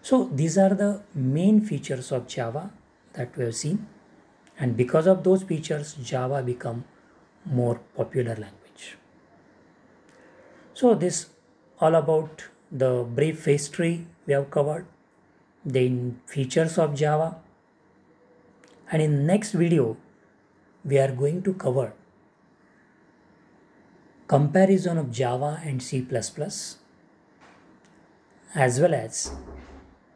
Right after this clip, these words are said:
we are going to cover the Java tools, Java environment, and we'll start with Java programs in the next video.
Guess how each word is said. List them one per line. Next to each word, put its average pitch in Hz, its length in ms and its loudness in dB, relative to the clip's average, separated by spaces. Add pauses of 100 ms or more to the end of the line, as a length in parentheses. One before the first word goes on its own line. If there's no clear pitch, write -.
(400)
we 143 100 6
are 139 120 6
going 156 280 0
to 185 80 -2
cover 127 440 -4 (1400)
the 123 360 2 (280)
Java 123 500 4
tools, 165 560 -2 (260)
Java 127 280 2
environment, 123 680 0 (200)
and 120 280 -8 (760)
we'll 131 140 4
start 151 380 2
with 127 160 -2
Java 123 300 2
programs 117 800 -4 (640)
in 127 160 2
the 120 80 2
next 120 240 0
video. 110 320 -4